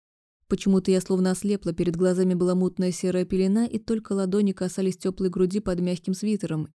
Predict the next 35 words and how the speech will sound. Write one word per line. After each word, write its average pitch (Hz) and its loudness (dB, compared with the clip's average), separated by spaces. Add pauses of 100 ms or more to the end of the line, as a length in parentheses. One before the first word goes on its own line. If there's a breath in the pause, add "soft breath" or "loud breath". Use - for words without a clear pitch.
И 240 0
так 269 -4
я 247 2
понимала, 202 4
что 208 -4
это 196 2
точно 190 -4
не 170 0
призрак. 170 -2 (480)
По 214 2
крайней 254 6
мере, 185 6
не 214 8
призрак 185 4
Дениса. 196 2 (140)
Откуда 220 2
бы 165 2
у 175 4
него 175 4
быть 180 4
голосу 170 0
Кости? - -4 (680)
А 240 -2
потом 240 0
я, 247 6
наконец, 202 4
догадалась 208 0
смахнуть 175 -2
слёзы 180 0
с - -8
ресниц 214 -2
и 180 0
увидела 175 2
его 170 2
улыбку. 165 0